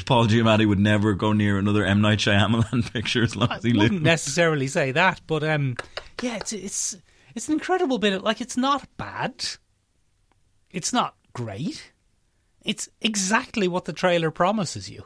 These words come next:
Speaker 1: That's not
Speaker 2: And
Speaker 1: bad in this day and age, Michael.
Speaker 2: I suppose so. And I mean, maybe there's, maybe M. Night Shyamalan's a bit twist shy these days as well.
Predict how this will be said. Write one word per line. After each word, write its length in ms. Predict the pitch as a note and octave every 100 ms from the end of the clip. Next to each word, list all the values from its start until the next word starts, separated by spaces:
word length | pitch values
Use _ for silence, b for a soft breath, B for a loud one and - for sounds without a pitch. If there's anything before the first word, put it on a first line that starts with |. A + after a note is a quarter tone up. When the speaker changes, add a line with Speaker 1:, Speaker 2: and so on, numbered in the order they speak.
| _
Speaker 1:
That's 240 | - D#4+ -
not 140 | G#4
Speaker 2:
And 100 | F4+
Speaker 1:
bad 260 | C#4 E4+ D4+
in 100 | F3+
this 140 | F3
day 180 | E3+ D#3
and 120 | C3+ -
age, 180 | C#3+ -
Michael. 380 | G#3 B3 - - -
Speaker 2:
I 140 | G3 A#3
suppose 540 | - - - D#4+ D4+
so. 440 | - D4+ D#4 G3
And 160 | C#3 E3+
I 60 | G#3+
mean, 260 | A3 G3+ b b b
maybe 300 | F#3 G#3+ G#3+
there's, 500 | F#3 G3+ F#3+ D3+ -
maybe 260 | D3 F#3 G3
M. 120 | F3
Night 180 | E3 D#3
Shyamalan's 560 | - C#3 C#3 D3+ C#3+
a 60 | A2
bit 260 | C3+ C3+ -
twist 460 | - C#3 - -
shy 480 | - - C3 B2+ D#3
these 340 | D3+ E3 E3
days 340 | C#3+ D3 D#3 C3+
as 140 | B2
well. 320 | C3 C#3 F#3+